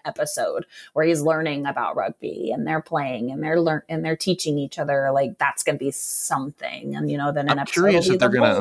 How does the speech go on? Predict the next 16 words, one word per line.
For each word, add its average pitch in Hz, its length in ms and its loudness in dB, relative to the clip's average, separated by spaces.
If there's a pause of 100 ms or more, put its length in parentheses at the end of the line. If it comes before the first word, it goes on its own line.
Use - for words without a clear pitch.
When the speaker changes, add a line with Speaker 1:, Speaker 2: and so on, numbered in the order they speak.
Speaker 1:
bowling 98 220 0
party. - 420 -4
Like, - 420 -8 (320)
Speaker 2:
Yeah. 113 220 2
Speaker 1:
it'll - 120 -2
be 156 80 0
fun. 107 440 -8 (280)
Speaker 2:
I'm 147 120 0
curious 180 280 2
if 131 60 -6
they're 131 100 0
gonna, 120 180 4
like, 98 240 0
cover 104 560 0
the 90 180 -2
actual 87 500 -2